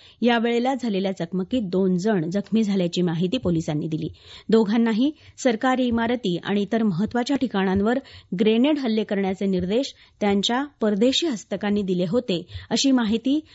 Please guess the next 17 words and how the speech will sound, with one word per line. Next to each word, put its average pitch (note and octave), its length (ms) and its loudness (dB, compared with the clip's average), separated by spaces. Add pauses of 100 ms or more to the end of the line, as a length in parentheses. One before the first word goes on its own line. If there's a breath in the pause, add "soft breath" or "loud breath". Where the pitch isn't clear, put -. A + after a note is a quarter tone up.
(120)
लुधियानाचे C4+ 720 2
पोलीस G#3+ 360 -4
आयुक्त G3 360 -2 (340 soft breath)
स्वपन A#3 380 0
शर्मा G#3+ 160 0 (300)
यांनी E3+ 280 0
दिली. D#3+ 240 -6 (560 soft breath)
या A3+ 240 4
संशयितांकडून G3+ 920 0
चिनी B3 320 2
बनावटीचे G#3+ 680 0
दोन F#3 320 2 (500 soft breath)
हँड A3 240 4
ग्रेनेड, B3+ 320 2 (520 soft breath)
पाच A3+ 340 2
आधुनिक G#3 420 0
पिस्तुलं F#3+ 440 0